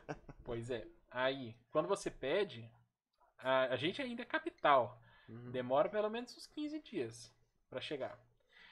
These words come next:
Speaker 1: E aí, nesses quinze dias, o que aconteceu? Já aconteceu mais duas semanas que eles lançaram mais duas coisas.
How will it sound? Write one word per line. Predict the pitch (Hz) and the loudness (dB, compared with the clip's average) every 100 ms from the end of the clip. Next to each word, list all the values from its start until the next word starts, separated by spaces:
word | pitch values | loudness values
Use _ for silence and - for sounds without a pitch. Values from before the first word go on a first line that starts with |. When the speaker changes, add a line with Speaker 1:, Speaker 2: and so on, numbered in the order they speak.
| - _ _ | -20 _ _
Speaker 1:
E | 160 | 4
aí, | 208 | 6
nesses | 254 233 254 | 6 -2 -6
quinze | - 226 220 | -6 -6 -6
dias, | 254 | -6
o | |
que | 247 | -6
aconteceu? | 240 247 - 208 | -8 -8 -4 -2
Já | 160 | -2
aconteceu | 175 208 202 214 | -4 -6 -8 -8
mais | 180 | -8
duas | 180 254 | -8 -8
semanas | - 208 208 247 - | -8 -6 -6 -6 -8
que | |
eles | 220 208 | -6 -6
lançaram | 220 - 202 | -6 -2 -2
mais | 214 196 | -2 -8
duas | 170 190 247 | -4 -4 -4
coisas. | - 254 139 110 | -6 -6 -6 -8